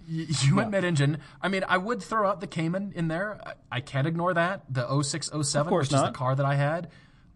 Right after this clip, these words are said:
Speaker 1: Awesome.
Speaker 2: Well,
Speaker 1: People
Speaker 2: but
Speaker 1: do that too. That could be a choice
Speaker 2: there,
Speaker 1: too.
Speaker 2: that, it would be great, but I think if he has that love for older sheet metal and older car feel, that's the reason I didn't go for the obvious new, newer Boxster or, or, or Cayman. And I say newer, I mean
Speaker 1: Sure.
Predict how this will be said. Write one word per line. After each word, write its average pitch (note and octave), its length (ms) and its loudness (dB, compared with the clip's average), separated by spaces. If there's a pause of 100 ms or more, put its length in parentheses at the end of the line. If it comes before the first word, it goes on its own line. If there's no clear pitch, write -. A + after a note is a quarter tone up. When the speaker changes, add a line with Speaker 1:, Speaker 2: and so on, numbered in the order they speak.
Speaker 1:
Awesome. G3 520 4
Speaker 2:
Well, A#3 160 6
Speaker 1:
People C3+ 160 -2
Speaker 2:
but - 140 4
Speaker 1:
do D3 40 4
that C#3+ 220 -2
too. - 460 -8
That C3+ 180 -6
could D#3 100 -2
be D#3+ 120 2
a D#3 60 0
choice D3+ 300 -2
Speaker 2:
there, E3+ 160 6
Speaker 1:
too. E3+ 80 -2
Speaker 2:
that, E3 260 4
it F3 160 4
would G3+ 120 -2
be G#3 120 0
great, C#3 460 2
but C3 140 4
I C3+ 100 6
think D#3 380 -4
if C3 140 -2
he F#3 160 -4
has D#3 280 -4
that B2+ 220 0
love A#2 320 0
for - 200 -6 (120)
older A#2+ 400 2
sheet A2+ 280 -2
metal E2 380 -8
and G2 140 -8 (100)
older A#2+ 340 0
car G#2+ 300 -2
feel, F2+ 320 -6
that's B2+ 240 2
the F3 80 -4
reason D3 240 2
I B2+ 40 0
didn't A#2 240 0
go A2+ 180 2
for A2 160 -4
the G2+ 140 -2
obvious G2+ 500 -2
new, G#2+ 200 0 (140)
newer A2+ 260 2
Boxster G2+ 460 -2
or, G2 280 -8 (100)
or, G2 160 -8
or G2 60 -10
Cayman. G2 340 -6
And G2 100 -4
I A2+ 80 -2
say A2+ 160 -2
newer, G#2 80 0
I - 60 2
mean G#2 140 2
Speaker 1:
Sure. F#2+ 460 0